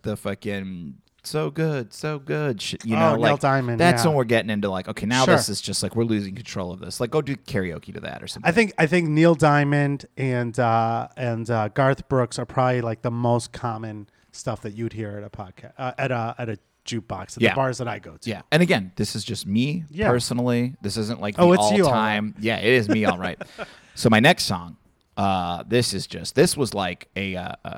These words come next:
Speaker 1: a college party song that I feel like if you play it, um,
Speaker 2: People know the song, they don't know the name of the song.
Speaker 1: Exactly. It's the, the one song. I, I, I,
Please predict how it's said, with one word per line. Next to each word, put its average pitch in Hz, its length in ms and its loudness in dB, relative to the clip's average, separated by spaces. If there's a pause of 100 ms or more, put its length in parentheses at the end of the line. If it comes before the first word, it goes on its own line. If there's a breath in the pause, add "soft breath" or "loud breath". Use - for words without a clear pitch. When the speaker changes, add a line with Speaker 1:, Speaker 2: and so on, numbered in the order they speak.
Speaker 1:
a - 60 -10
college 98 400 -4
party 87 280 -4
song 71 420 -10
that 98 140 -8
I 92 80 -8
feel 92 320 -6
like 85 300 -8
if - 180 -12
you 98 40 -12
play 107 340 0
it, - 100 -4 (420)
um, 180 320 -4
Speaker 2:
People 180 220 2
know 156 240 4
the 139 100 -2
song, 131 300 0
they 123 80 -2
don't 123 160 -2
know 120 80 -2
the 110 100 -4
name 107 220 -4
of 101 60 -8
the 101 80 -10
song. 117 340 -10
Speaker 1:
Exactly. 104 520 0
It's 104 180 -4
the, 104 200 -2
the 98 160 0
one 92 220 -4
song. 82 360 -10 (120)
I, 113 180 2
I, 127 320 0
I, 107 200 -2